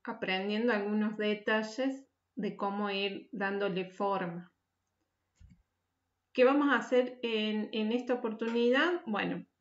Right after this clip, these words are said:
vamos a seguir trabajando en el mismo archivo de H T M L,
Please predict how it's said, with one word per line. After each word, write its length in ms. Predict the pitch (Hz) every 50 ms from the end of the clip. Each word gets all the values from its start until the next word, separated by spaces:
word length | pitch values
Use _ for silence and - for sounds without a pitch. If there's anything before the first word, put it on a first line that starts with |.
| _ _ _ _ _ _ _
vamos 380 | - 208 214 226 247 254 269 262
a 60 | 262
seguir 400 | - 240 208 208 214 240 240 -
trabajando 960 | - 247 254 262 262 262 254 262 285 285 277 277 277 277 285 320 349 - - -
en 120 | 196 190
el 120 | 190 190
mismo 300 | 190 196 202 185 202 226
archivo 800 | 240 247 269 269 - - 320 302 294 294 294 311 381 - - - _ _ _ _ _ _ _ -
de 140 | - 180
H 240 | 185 180 180 - 202
T 240 | 185 - 208 220 240
M 280 | 247 262 277 294 302 302
L, 380 | 302 330 370 381 370 - -